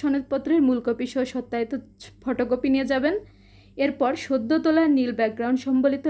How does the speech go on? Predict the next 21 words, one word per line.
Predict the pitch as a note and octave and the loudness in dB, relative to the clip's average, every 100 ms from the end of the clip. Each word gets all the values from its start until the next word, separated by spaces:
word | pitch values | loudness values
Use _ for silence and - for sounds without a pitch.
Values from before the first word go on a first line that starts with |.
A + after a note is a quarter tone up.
| C4+ | 2
ল্যাবে | A3+ A#3 B3 | 2 0 0
প্রিন্টকৃত | D4 C4+ C#4 C#4+ C#4+ G#4+ - - - - | 2 0 0 0 0 -2 -6 -20 -20 -2
এগারো | C#4 C4+ D4+ D4+ | 2 4 2 0
কপি | E4+ C4+ | -2 -2
পাসপোর্ট | B3+ - B3+ - | -6 -4 -8 -4
সাইজের | B3 A#3 - - | -4 -4 -6 -2
ছবি। | A#3+ B3 - - - - - - - - | -2 0 -4 -8 -20 -20 -20 -20 -16 0
তারপর | B3+ B3 C4 C#4+ | 2 4 0 2
ইউনিয়ন | C#4+ C#4+ D4+ D4+ | 2 4 6 4
পরিষদ, | D#4 - D#4+ - | 0 0 -4 -2
পৌরসভার | A#3+ A#3 B3 A#3 A3+ | -4 -4 -6 -8 -4
চেয়ারম্যান, | B3 A#3+ C4+ C4+ | -2 2 2 0
ওয়ার্ড | A#3+ A#3+ C4+ | -2 -4 0
কাউন্সিলর | C4+ C4 D4 D4+ D4+ | 0 0 2 0 2
কর্তৃক | D4 D4 D4 C#4+ | -2 0 -2 0
প্রদত্ত | B3 B3 B3+ A#3 A#3+ | -2 -2 -4 -2 -2
অবিবাহিত | B3+ B3+ C4+ C#4+ - | 0 0 0 0 0
সনদপত্র, | C#4 C#4+ - C#4+ C#4+ D#4+ G4+ - - - - | 2 2 0 -2 0 -2 -2 -14 -20 -14 -4
জাতীয় | C4+ B3+ D#4+ D#4+ | 0 0 0 0
পরিচয়পত্রের | D#4+ D#4 E4 D#4+ D#4 D4+ C#4 | 0 0 -2 0 0 2 2
মূল | A#3 | 2